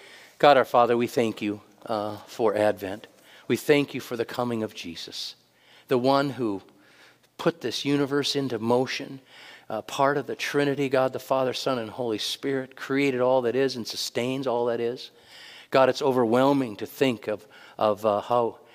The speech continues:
incomprehensible some of that truly is.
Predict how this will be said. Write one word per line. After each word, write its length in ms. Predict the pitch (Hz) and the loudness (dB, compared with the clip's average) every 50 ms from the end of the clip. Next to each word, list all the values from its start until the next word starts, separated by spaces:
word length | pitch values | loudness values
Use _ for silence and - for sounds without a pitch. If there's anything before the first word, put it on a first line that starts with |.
| - - | -12 -4
incomprehensible 1120 | - 131 127 127 - 135 123 123 - 110 92 - - 131 139 131 - 135 110 95 85 - _ _ _ _ - - - _ - | 0 0 0 0 0 0 0 0 0 -2 -2 -2 -2 -4 -4 -2 -4 -6 -8 -10 -14 -20 _ _ _ _ -20 -20 -20 _ -10
some 300 | - - - 131 127 131 | -4 0 2 2 2 2
of 120 | 117 101 | 2 2
that 220 | 110 104 104 113 - | 0 0 0 -2 -4
truly 420 | - - 127 123 120 131 127 117 | -4 -2 -2 0 0 -2 -2 -2
is. 360 | 101 87 85 - - - - | -4 -6 -6 -10 -16 -20 -20